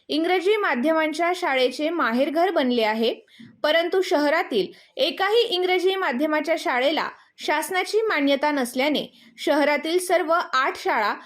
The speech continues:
अनधिकृत असल्याचे शालेय शिक्षण विभागाकडून जाहीर करण्यात आले आहे. तसेच तालुक्यातील दोन शाळांनी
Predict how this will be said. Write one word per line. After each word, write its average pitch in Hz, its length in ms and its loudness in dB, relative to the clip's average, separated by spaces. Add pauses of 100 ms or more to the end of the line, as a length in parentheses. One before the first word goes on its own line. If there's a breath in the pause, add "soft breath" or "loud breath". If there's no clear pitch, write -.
(180 loud breath)
अनधिकृत 359 600 0
असल्याचे 285 840 -2
शालेय 359 480 0
शिक्षण 392 420 0
विभागाकडून 330 720 0
जाहीर 277 300 0
करण्यात 240 440 0
आले 220 180 0
आहे. 202 340 -2 (300)
तसेच 262 340 0 (340 loud breath)
तालुक्यातील 302 600 0
दोन 269 280 2
शाळांनी 294 600 -2